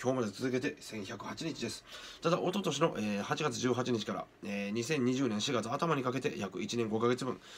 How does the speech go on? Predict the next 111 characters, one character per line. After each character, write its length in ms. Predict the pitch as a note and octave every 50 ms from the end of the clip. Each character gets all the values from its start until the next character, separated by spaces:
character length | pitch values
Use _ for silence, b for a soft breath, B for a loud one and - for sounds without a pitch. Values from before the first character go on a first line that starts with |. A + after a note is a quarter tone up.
| B B B
推 180 | - - E3 D#3+
定 160 | E3 D3+ C#3
二 120 | C3+ D3
千 200 | - A3+ A3 G#3+
本 200 | G3 F#3+ F#3 E3+
以 60 | E3+
上 120 | D#3+ D#3 D#3
の 120 | F3 E3
リ 100 | A#2 A2
ア 40 | G#2+
ク 60 | F2+
シ 60 | G#2
ョ 40 | G2+
ン 20 | G2
動 100 | G2 F#2+
画、 120 | E2+ C#2+
自 200 | - A2 G#2 G2
ら 80 | G2 F2+
の 80 | F#2
手 100 | G2 D3+ D#3+
で 80 | E3
削 240 | D#3 - A#2 - -
除 80 | - -
さ 120 | - F#2+
せ 120 | F2 -
ら 80 | F#2+ F#2+
れ 60 | G2+
る 80 | A#2+ B2+
と 80 | G#2+
い 40 | F#2+
う 40 | F#2
地 140 | G2 G2+ A#2
獄 220 | C3 B2+ A#2+ B2 A#2+
を 120 | - -
味 100 | F#2+ F#2
わ 60 | -
っ 20 | -
て 80 | -
ま 80 | F#2+ -
す。 140 | - - - - B B B B B B B B B
ま 80 | - D#3+
あ、 20 | D#3
そ 100 | E3 F3+
れ 60 | F3+
を 60 | F3
乗 120 | E3 F3+ F#3+
り 60 | F#3+
越 100 | F#3 E3
え 40 | C3
て 80 | A2+
や 60 | A2
っ 20 | G#2
て 100 | - A2
ま 80 | G#2 G#2
す 80 | -
け 60 | - G2+
ど 80 | F#2+
も、 240 | G#2+ A#2+ A2 F#2+ D#2 B B B B B
十 200 | C#3 F3+ A3 G#3+
三 180 | G#3 G3 F#3+
年 140 | F#3+ F#3 F3+
以 40 | E3
上 140 | B2+ A2+ G#2
使 140 | - - C#3
っ 60 | B2
て 140 | - - C3
い 100 | B2+ C3+
る 160 | C#3 B2+ B2 -
こ 160 | - - F3+
の 60 | F3
パ 160 | D3 - C#3+ C#3+
フ 100 | D3 F3
ォ 60 | F#3
ー 20 |
マ 80 | G3+ B3
ー 40 | C4+
と 100 | C#4+ -
し 40 |
て 100 | - -
ス 40 | -
タ 120 | - C#3 B2
ー 20 |
ト 80 | - G#2+
し 60 | G2+
た 80 | A#2
チ 100 | - -
ャ 20 | B2
ン 60 | B2+
ネ 40 | C3
ル 40 | C#3
で 120 | F3 - -
ア 80 | -
ニ 80 | A#2 B2
メ 80 | A#2+ A2+
の 40 |
リ 80 | A2+ A2+
ア 40 | G#2+
ク 60 | G#2
シ 40 | -
ョ 40 | G2+
ン 20 |
を 40 | F#2
始 140 | - G#2 G#2
め 60 | G#2+
て 80 | G2 -
し 80 | -
ま 60 | G#2 F2
っ 40 |
た 60 | F2 F#2+
の 80 | G2
で、 180 | G#2+ A2+ G2